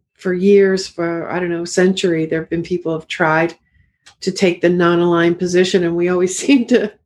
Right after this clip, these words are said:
angle them. Uh, yeah, yeah, it does. We pressure them, and sometimes to, you know, a very large extent. It's not an acceptable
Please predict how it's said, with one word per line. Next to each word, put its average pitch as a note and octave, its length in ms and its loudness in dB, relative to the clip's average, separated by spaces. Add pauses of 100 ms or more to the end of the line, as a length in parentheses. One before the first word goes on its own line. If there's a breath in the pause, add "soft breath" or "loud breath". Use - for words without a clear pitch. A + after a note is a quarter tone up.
(540 loud breath)
angle A3 360 2
them. F#3 380 2 (480)
Uh, F3 440 0 (640)
yeah, - 140 -4 (260)
yeah, F#3+ 260 2
it F#3+ 200 -4
does. G3+ 200 2 (140)
We F#3+ 340 -6
pressure G#3+ 420 0
them, D#3+ 200 -4
and D#3+ 260 -10 (1500)
sometimes F#3+ 640 0
to, D#3 460 -4
you F3+ 100 -8
know, C#3+ 240 -10 (520)
a - 80 -8
very E3+ 360 4
large D#3 320 -2
extent. C#3+ 460 -6 (100)
It's - 200 -8
not F#3 200 2
an E3 80 -2
acceptable D#3+ 800 -2